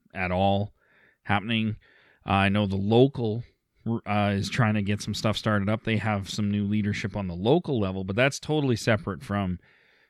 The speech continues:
you know, the M N A elections. Um, I was disappointed with how Region three turned out. I was hoping for another candidate. Obviously, I can't vote.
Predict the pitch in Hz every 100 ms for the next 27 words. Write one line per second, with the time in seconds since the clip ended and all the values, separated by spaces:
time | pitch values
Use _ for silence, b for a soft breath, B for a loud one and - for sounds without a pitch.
0 | _ 113 107 104 104 101 101 98 95 95
1 | - 101 98 - - - 73 90 87 87
2 | 87 - _ b b b b b b b
3 | b - 165 170 147 - - 180 175 165
4 | 196 202 190 180 175 170 180 175 170 160
5 | 139 175 185 185 180 175 180 175 135 120
6 | - 135 139 131 135 127 117 101 139 143
7 | 139 147 113 107 107 - 107 104 110 101
8 | 104 117 -